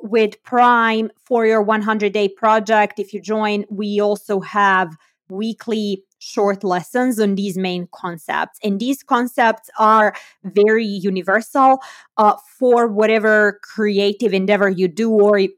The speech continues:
even, you know, for your, uh, work life or what have you. Very useful to learn these key principles and essentially build your creative skills or habits for life.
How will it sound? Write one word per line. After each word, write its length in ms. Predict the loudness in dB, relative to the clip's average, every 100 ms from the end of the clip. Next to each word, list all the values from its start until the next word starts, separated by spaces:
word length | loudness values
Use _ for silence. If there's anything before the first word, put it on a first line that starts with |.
| -8
even, 400 | -4 -2 -4 -6
you 100 | -2
know, 160 | -2 -2
for 200 | -2 -2
your, 400 | 2 2 0 -2
uh, 220 | -2 -2 -2 -8 -20 _ _ _ _
work 400 | -6 0 2 2
life 500 | 2 4 4 2 -2
or 160 | -4 -2
what 240 | -2 -2
have 300 | -4 -4 -4
you. 260 | -2 -2 -2 -6 -20 -20 _
Very 400 | -8 0 0 0
useful 540 | -2 -4 -2 2 2
to 460 | 0 -4 -2 -2 -4 -2
learn 480 | 2 4 4 2 -2
these 240 | -4 -8
key 180 | -10 -10
principles 760 | -6 -4 -2 -2 0 2 2
and 160 | 2 0
essentially 840 | -2 -2 -2 0 0 0 0 -2 -6 _ _ _
build 260 | 2 2 2
your 180 | 2 0
creative 800 | 0 -2 2 2 0 2 0 0
skills 520 | -12 -4 0 0 0
or 120 | -4
habits 560 | -2 -2 0 0 -2 -8
for 240 | -4 -2
life. 460 | -2 -4 -6 -12